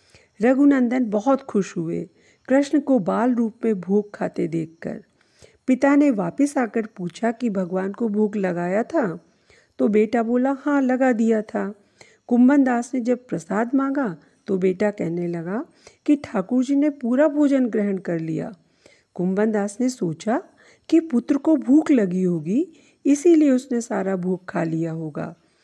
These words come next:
अब ये हर रोज का नियम बन गया। कुंभन दास भोग की थाली बनाते और पुत्र से कहते कि "भोग लगा देना", और कथा से लौटकर जब भी वह पुत्र से प्रसाद मांगते तो वो रोज एक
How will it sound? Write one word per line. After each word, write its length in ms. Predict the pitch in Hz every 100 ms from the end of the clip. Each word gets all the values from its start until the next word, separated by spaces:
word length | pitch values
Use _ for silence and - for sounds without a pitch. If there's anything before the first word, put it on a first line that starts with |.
| _ _ _
अब 160 | 330 285
ये 240 | 285 302 320
हर 260 | - 196
रोज 280 | 208 277 311
का 180 | 320 294
नियम 300 | 277 277 269
बन 200 | 254 254
गया। 320 | 247 254 247 254 _ _ _ _
कुंभन 400 | - 196 214 247
दास 360 | 240 240 254 - _ -
भोग 260 | 175 190 -
की 100 | 277
थाली 380 | 277 220 202 196
बनाते 760 | 170 165 170 180 320 330 160 - _ _
और 120 | 208 226
पुत्र 380 | - 240 233
से 200 | 247 262
कहते 380 | 254 214 208 240
कि 180 | 240 254
"भोग 300 | 190 180 185
लगा 300 | 214 214 226
देना", 400 | 226 294 294 185 - _ _ _ _
और 220 | 320 262 -
कथा 300 | 185 196 226
से 160 | 294
लौटकर 420 | 285 262 262 - 277
जब 300 | 202 165 147
भी 160 | 247
वह 140 | 311 320
पुत्र 360 | 311 - 294
से 160 | 294 311
प्रसाद 440 | 311 262 269 269
मांगते 520 | 269 285 285 294 202 - _ _ _ _ _
तो 100 | 277
वो 140 | 285 269
रोज 320 | 208 254 277
एक 180 | 247